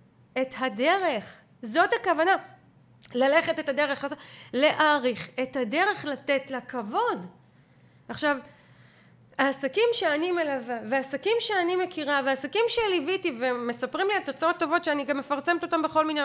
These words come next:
מקומות, אלה עסקים שממשיכים ללכת את הדרך, ובוא נודה על האמת, הדרך לרוב היא שגרתית, היא סיזיפית, היא לא מעניינת, היא דורשת מאיתנו לעשות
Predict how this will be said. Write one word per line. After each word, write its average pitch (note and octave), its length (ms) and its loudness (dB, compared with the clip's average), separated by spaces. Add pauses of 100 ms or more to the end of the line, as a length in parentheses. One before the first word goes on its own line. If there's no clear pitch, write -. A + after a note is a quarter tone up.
מקומות, B3+ 400 -4 (100)
אלה C4 180 0 (140)
עסקים B3+ 580 -2 (840)
שממשיכים C#4 880 0 (120)
ללכת D4+ 600 0 (160)
את C4 140 -6
הדרך, D4 480 0 (100)
ובוא A3 460 0 (140)
נודה F#4+ 220 2
על F#4 100 2
האמת, D4 440 -2 (120)
הדרך E4 600 -2 (160)
לרוב C#4 460 2
היא D4 200 -2 (240)
שגרתית, G3+ 680 -4 (600)
היא C#4+ 260 -4 (160)
סיזיפית, D#4 840 -6 (320)
היא F#4 300 -2 (360)
לא A3+ 420 2
מעניינת, G4 540 0 (340)
היא G4 80 0 (100)
דורשת G4 400 0
מאיתנו F4+ 340 0
לעשות C#4 300 -2